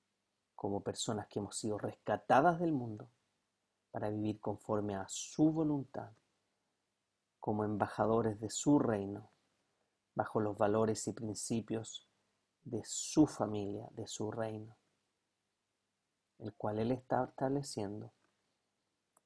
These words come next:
en este mundo, y el cual se acercó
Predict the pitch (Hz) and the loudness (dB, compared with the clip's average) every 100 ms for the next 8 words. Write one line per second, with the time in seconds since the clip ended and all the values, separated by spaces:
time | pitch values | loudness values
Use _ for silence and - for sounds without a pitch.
0 | _ - 107 - 110 104 101 104 107 _ | _ -8 -8 -6 -6 -4 -6 -8 -14 _
1 | _ _ _ _ - 107 - 107 101 - | _ _ _ _ -12 -10 -4 -4 -2 -6
2 | 104 117 104 - 127 107 | -6 -6 -10 -2 0 0